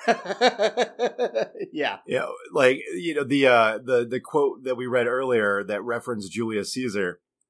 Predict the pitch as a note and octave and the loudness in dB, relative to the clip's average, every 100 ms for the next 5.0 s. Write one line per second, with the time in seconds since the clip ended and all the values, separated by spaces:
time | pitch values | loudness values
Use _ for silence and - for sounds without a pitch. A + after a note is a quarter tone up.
0 | _ _ _ - G#2+ A#2 A#2 B2+ A2+ A2+ | _ _ _ -8 0 2 2 0 -2 -2
1 | A2 G#2+ G2+ F#2+ F#2+ - G#2+ F#2+ F#2+ A2 | -4 0 0 0 -2 -6 -4 -4 -6 -8
2 | F#2+ G2+ G#2 - G#2+ G#2 - A2+ G#2 G2 | -6 -4 -4 -4 -4 -4 -6 -10 -8 -6
3 | F#2+ F#2+ - G#2 - F#2+ F2+ F2 - A2 | -6 -6 -8 -10 -4 -2 -2 -6 -10 -10
4 | G#2+ G#2 G2+ G2+ G#2 - G2 E2+ F2 | -10 -8 -6 -6 -8 -6 -6 -4 -6